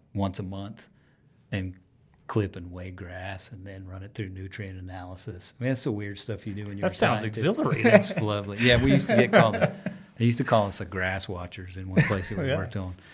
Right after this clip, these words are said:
Speaker 1: But so, I mean, we've got the data to show that when you convert it from annuals to perennials, you have more protein, higher energy, and all that stuff throughout
Speaker 2: Sure.
Speaker 1: the year too.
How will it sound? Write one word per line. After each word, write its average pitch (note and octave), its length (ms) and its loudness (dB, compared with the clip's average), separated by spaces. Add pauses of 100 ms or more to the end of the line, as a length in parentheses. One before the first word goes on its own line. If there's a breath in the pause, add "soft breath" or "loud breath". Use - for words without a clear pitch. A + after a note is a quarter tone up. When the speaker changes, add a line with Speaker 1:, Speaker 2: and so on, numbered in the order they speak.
(440 loud breath)
Speaker 1:
But D3 160 8
so, C#3 240 8
I C3+ 80 2
mean, B2+ 380 4
we've B2+ 280 0
got A#2+ 280 8
the G#2+ 80 -6
data G2+ 480 0
to F#2+ 180 -8
show G2+ 480 -2
that F#2 180 -8
when G2+ 200 -6
you G2 120 -6
convert G2 480 -2
it A2 160 -12
from F#2+ 480 -8
annuals F#2+ 480 -8
to - 120 -16
perennials, F#2 760 -8 (680)
you A2 160 2
have F#2 320 -2 (220)
more G2 180 -2
protein, F2+ 720 -8
higher G2 320 -8
energy, F#2 420 -12
and F2 120 -16
all E2+ 140 -14
that F#2 100 -20
stuff - 160 -14
throughout E2+ 260 -14
Speaker 2:
Sure. G#2+ 200 -6
Speaker 1:
the F2 60 -10
year E2+ 160 -18
too. F2+ 200 -14